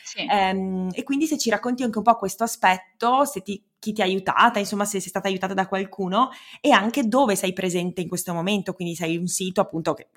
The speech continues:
Speaker 2: ovviamente sì,
Speaker 1: Mhm.
Speaker 2: ma anche magari i social o quant'altro.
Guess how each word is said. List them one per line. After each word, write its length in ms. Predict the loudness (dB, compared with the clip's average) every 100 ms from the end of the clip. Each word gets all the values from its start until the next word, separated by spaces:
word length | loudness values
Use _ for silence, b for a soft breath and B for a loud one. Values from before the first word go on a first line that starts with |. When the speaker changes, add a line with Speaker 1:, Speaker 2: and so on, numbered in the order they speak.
| -12
Speaker 2:
ovviamente 400 | -6 -4 -2 -4
sì, 380 | 0 0 0 -2 -6
Speaker 1:
Mhm. 140 | 0
Speaker 2:
ma 100 | 2
anche 200 | 2 2
magari 360 | 2 4 2 2
i 40 |
social 800 | 0 4 4 4 6 6 6 6
o 100 | 2
quant'altro. 720 | 0 -2 -2 -4 -4 -6 -8